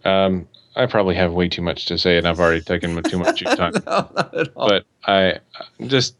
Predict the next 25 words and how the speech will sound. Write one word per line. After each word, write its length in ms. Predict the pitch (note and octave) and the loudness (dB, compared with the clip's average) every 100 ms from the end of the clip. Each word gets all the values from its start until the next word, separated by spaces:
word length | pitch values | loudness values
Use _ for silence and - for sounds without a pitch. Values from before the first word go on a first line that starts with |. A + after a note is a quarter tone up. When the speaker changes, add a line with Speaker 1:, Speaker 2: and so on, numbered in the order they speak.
| _ - _ | _ -20 _
Speaker 1:
if 140 | B2+ A#2 | 0 2
you 100 | C#3 | 2
have 80 | C3+ | 4
any 140 | B2 | 2
questions, 640 | A2+ A2 - G#2 G#2 - - _ | 2 2 0 -2 -2 -4 -8 _
um, 300 | G#2 F#2+ F2+ | -2 0 -2
if 140 | G2+ G#2 | -4 -2
you 80 | G#2 | 2
want, 320 | A2 G#2+ - _ | 4 2 -2 _
if 360 | G#2+ G2 - - | 0 0 -4 -2
your 320 | G#2 G2 F#2+ - _ - G#2 - - | 0 0 -4 -12 _ -12 -12 -12 -8
listeners, 640 | A2 A2 - G#2+ G2+ F#2 | -2 0 2 0 0 0
um, 220 | F#2+ F#2 F2+ | 0 -2 -2
have 220 | G2 F#2+ | 0 2
any 160 | G2+ | 2
questions 400 | G2 G2+ F#2+ F#2 | 2 0 0 -2
at 80 | F2 | 0
all 260 | F2 F2+ F2 | 2 4 2
with 160 | F2+ | 0
me, 200 | F#2 F2+ F2 - - - | 0 -2 -2 -12 -16 -8
I 240 | - G#2+ A#2 | 0 2 4
am 140 | A#2 | 4
an 60 | A2 | 4
open 260 | G#2 F#2+ | 2 0
book, 280 | F#2+ F#2 - | -2 -2 -4